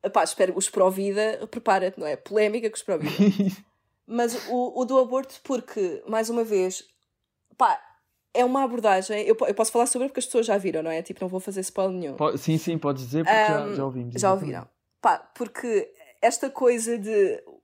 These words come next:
Speaker 1: o, o, o aborto ser uma forma de, de empoderar, tipo, o feto para ser uma pessoa, ahm, empreendedora, para ser, tipo, um conquistador do mundo, porque desde o, desde o útero que, que foi rejeitado,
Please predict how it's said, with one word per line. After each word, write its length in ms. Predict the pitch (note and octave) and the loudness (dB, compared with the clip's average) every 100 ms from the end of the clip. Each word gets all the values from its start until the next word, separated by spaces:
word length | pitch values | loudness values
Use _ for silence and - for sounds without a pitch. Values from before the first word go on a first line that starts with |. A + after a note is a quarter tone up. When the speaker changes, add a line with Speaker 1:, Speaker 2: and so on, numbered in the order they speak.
| _ | _
Speaker 1:
o, 280 | G#2 - - | -12 -12 -8
o, 520 | F#3+ F3+ E3 - F#3+ | -4 -2 -2 -4 4
o 60 | A3 | 4
aborto 360 | A3 C4 D#4 - | 6 2 0 0
ser 240 | D4+ B3+ | 2 4
uma 140 | A#3+ | 2
forma 480 | C4 - A3 A3+ G3+ | 0 2 2 2 -4
de, 280 | G3 G3 F#3 | -2 -2 -2
de 160 | F#3 A3 | 0 0
empoderar, 640 | B3+ B3 A#3+ A#3+ G#3+ A#3 - | 0 -2 4 4 4 0 -6
tipo, 300 | - - A3+ | -12 -10 -10
o 20 | |
feto 540 | - A#3+ G#3 - - - | 0 2 4 0 -10 -8
para 100 | G#3+ | -4
ser 200 | B3 A#3 | 0 2
uma 160 | A#3+ | 2
pessoa, 540 | A#3+ - A#3+ G3+ E3+ - - - _ _ _ - | 0 -2 0 2 0 -4 -20 -20 _ _ _ 0
ahm, 640 | G#3 G3 F3 F#3 D#3 E3 - | 2 4 4 2 -6 -12 0
empreendedora, 960 | A#3+ B3+ C4 C4 B3 G#3+ A3+ A3 F3+ F#3 | 2 2 -2 0 2 2 4 4 2 -4
para 160 | G3+ | -6
ser, 180 | - A#3 | -4 -4
tipo, 320 | A#3 G#3 A3+ | -6 -12 -8
um 160 | G#3+ G#3+ | -8 -6
conquistador 680 | G#3+ G#3+ A#3+ - B3 A3+ A3 | -6 -6 -6 -6 -4 -2 -2
do 120 | A#3+ | -2
mundo, 380 | A#3 A#3 G#3 - - | 0 0 0 -8 -8
porque 280 | A3+ - - _ | -8 -8 -20 _
desde 500 | F#3 G#3+ C4 - G#3+ | -6 0 2 0 -4
o, 180 | B3 A#3+ | -6 -6
desde 340 | G#3+ B3 A3+ A#3+ | -2 -2 -2 -4
o 120 | B3 | -4
útero 440 | B3 - F3 - _ _ _ _ _ _ _ | -6 -6 -8 -8 _ _ _ _ _ _ _
que, 380 | B3 A#3 A3+ A3+ | -4 -2 -2 -4
que 100 | - | -4
foi 160 | C#4 | -2
rejeitado, 840 | C4 B3+ A#3 - F#3+ G3 F3+ G3 | -2 0 0 2 2 2 2 -4